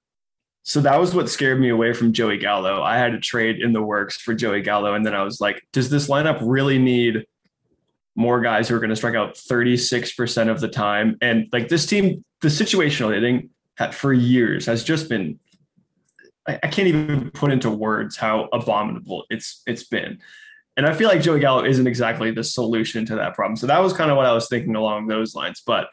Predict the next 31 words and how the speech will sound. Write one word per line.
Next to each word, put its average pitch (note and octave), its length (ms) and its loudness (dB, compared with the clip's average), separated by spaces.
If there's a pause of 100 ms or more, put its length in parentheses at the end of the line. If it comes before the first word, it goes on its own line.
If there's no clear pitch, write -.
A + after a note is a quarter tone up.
(400)
if D3+ 160 0
you F#3 60 4
get A3 160 2
the F3+ 60 2
version D#3 500 2
of B2+ 100 0
Joey B2 220 0
Gallo A#2 420 2
where A2 240 0
he's A#2+ 220 -2
just B2 240 -4
hitting A#2 260 2
bombs A2 480 0
and G#2+ 160 -4
more A2+ 180 0
bombs A2 340 -2
than G#2 180 -4
singles, A2 600 -4
and A2+ 120 -2
he's A2 180 -2
not B2 320 2
striking A#2 420 -2
out G#2 200 -4
thirty-six A2 500 -4
percent A#2 320 -4
of G#2 60 -8
the F#2 60 -14
time, - 400 -6 (120)
maybe A#2+ 340 2
only, A2 200 0
like, G#2 260 -2